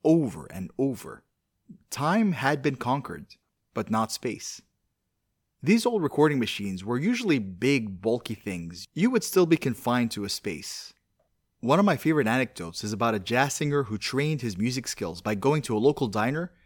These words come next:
listening to a song on a jukebox, then running back home and trying to replay the piece he just listened to. The experience of listening was still firmly rooted in place.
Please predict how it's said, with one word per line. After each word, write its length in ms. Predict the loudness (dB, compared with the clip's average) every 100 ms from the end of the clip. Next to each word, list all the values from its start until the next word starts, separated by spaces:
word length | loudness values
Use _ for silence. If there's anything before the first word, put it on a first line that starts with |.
| _ 2
listening 280 | 4 4
to 140 | 4 2
a 40 |
song 260 | 2 0 2
on 60 |
a 60 | -2
jukebox, 580 | -2 -2 -2 -8 -8 -6
then 320 | -2 -2 0
running 260 | 2 2 2
back 260 | 2 0
home 280 | -2 -2 -2
and 160 | -4 -4
trying 300 | -2 -2 -2
to 120 | -6
replay 380 | -6 -4 -2 -2
the 80 |
piece 380 | -6 -4 -4 -4
he 120 | -8
just 380 | -6 -4 -4 -4
listened 300 | -6 -4 -8
to. 180 | -10 -14 -16 -4
The 140 | -2
experience 440 | -2 2 2 2
of 140 | 0 2
listening 520 | 2 0 -6 -10 -14 -6
was 160 | -6 -6
still 380 | -2 2 2
firmly 800 | 0 -6 0 2 2 0 -8 -12 -12
rooted 460 | 0 0 0 -6 -12 -16 -18 -8
in 160 | -6
place. 600 | -6 -6 -8 -8 -14 -16